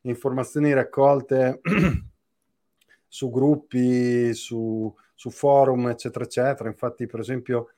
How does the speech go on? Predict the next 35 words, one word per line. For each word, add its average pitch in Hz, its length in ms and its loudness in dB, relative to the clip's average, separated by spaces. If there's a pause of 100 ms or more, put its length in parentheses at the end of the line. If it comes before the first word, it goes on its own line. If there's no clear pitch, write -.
(320)
Eh, 110 300 -10
ho 117 180 -4
parlato 127 760 0
di, 117 680 -4
eh, 107 880 -14
di, 117 240 -6
di 117 80 -6
un 117 180 -2
post 131 380 2
anche 123 200 -6
di 117 400 -2
Roberto, 127 1040 0
dove 117 240 -4
abbiamo 120 240 -2
parlato, 120 800 -2
si - 140 -12
è - 20 -8
parlato 123 400 -2
appunto 123 380 -8
di, 117 280 -4 (460)
eh, 107 380 -10
wallet, 123 640 -2
eh, 123 540 2
mnemoniche, 127 840 0
bip 120 220 -8
trentanove, 127 720 -4
eccetera, 123 300 -14
eccetera. 123 300 -10
Quindi 131 200 -4
è 123 80 0
una 123 180 -4
cosa 135 300 0
un 127 140 0
po' 147 200 0
tecnica, 127 600 -4